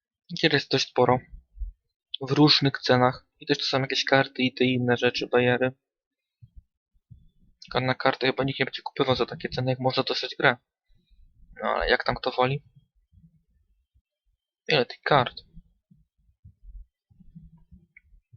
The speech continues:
No, ale punkty zdoby-, zdobywamy. Są to. Więc jakby, no, w-, rozwiązujemy różne reklamy, ankiety,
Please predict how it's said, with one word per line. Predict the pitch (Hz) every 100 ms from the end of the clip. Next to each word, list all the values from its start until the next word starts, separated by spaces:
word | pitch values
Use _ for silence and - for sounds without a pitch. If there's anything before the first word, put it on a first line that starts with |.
| _ _ _ _ - - - - _ _
No, | 214 -
ale | - 127
punkty | - - 175
zdoby-, | 156 139 147 139
zdobywamy. | 151 147 139 143 143 139 - _ _ _ _ _ - - _ _ _ _ _ -
Są | 139 135
to. | 120 127 - _ _ _ _ _ _ - - _ _ _ - - _ 131 127 - _ _ - -
Więc | 185 156 139 - -
jakby, | 123 147 139 139 160
no, | 226 208 131
w-, | - - - - 139 139 147 139 -
rozwiązujemy | 139 143 139 143 151 139 131
różne | 131 135
reklamy, | 127 - 127 131 131
ankiety, | 131 131 131 - 131